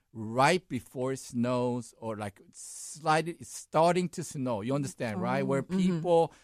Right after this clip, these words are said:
Speaker 1: when the road is really slippery, that's where a lot of problem. Or nice weather,
Speaker 2: Mm-hmm.
Speaker 1: where, like, you know what I'm saying?
Speaker 2: You're
Speaker 1: I, nothing,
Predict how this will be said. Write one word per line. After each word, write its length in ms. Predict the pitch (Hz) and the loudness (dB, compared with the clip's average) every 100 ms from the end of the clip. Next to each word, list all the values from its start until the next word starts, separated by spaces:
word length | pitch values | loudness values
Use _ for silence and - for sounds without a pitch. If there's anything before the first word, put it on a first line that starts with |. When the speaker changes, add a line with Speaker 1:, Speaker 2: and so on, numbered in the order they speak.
| _ _ | _ _
Speaker 1:
when 240 | 127 131 | -4 -4
the 60 | 127 | -4
road 320 | 113 147 165 | 0 4 4
is 120 | 127 113 | 2 -4
really 460 | 117 165 196 196 | -2 0 0 0
slippery, 680 | 165 - 147 151 - 98 80 85 | -4 -8 -4 -4 -4 -10 -10 -2
that's 260 | 139 165 | 0 2
where 100 | 190 | 2
a 40 | 165 | 4
lot 160 | 135 | 4
of 100 | 131 | 0
problem. 280 | - 117 113 | -2 -2 2
Or 420 | - 254 202 156 160 _ _ | 6 8 8 8 4 _ _
nice 360 | - 110 165 - | -4 -2 -2 -4
weather, 600 | 127 143 151 156 156 156 214 | 0 2 4 4 4 2 0
Speaker 2:
Mm-hmm. 300 | 208 190 175 | 2 2 2
Speaker 1:
where, 260 | 127 127 | 2 2
like, 280 | 127 123 - | 2 -2 -2
you 60 | 165 | -2
know 60 | |
what 40 | 180 | -2
I'm 60 | |
saying? 500 | - 170 165 165 156 - | 0 0 2 0 -2 -4
Speaker 2:
You're 80 | - | 0
Speaker 1:
I, 140 | 180 | 2
nothing, 260 | 170 175 202 | 4 8 8